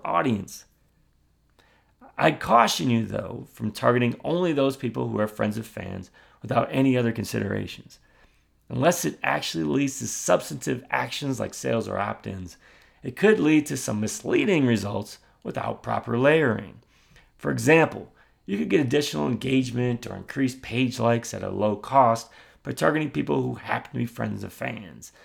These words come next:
But the quality of those people may not be that high. Th-, they were motivated to participate because a friend did, but may not be likely to actually buy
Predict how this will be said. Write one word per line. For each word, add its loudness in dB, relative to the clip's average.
But -20
the -16
quality 4
of 6
those 6
people 0
may 0
not 0
be -4
that -2
high. -6
Th-, -18
they 6
were 2
motivated 4
to -16
participate -6
because 0
a 0
friend 0
did, -4
but -8
may 4
not 2
be -2
likely 0
to -6
actually -2
buy -2